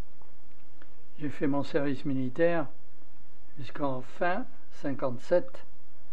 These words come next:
Et j'ai terminé mon service militaire à Colombécha, Algérie.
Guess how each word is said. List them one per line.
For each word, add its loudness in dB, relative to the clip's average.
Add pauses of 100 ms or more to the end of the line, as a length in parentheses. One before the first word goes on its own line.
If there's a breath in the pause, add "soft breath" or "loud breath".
(840 soft breath)
Et 0
j'ai 2
terminé 2
mon 2
service 0
militaire 2 (880 soft breath)
à 0
Colombécha, 4
Algérie. 2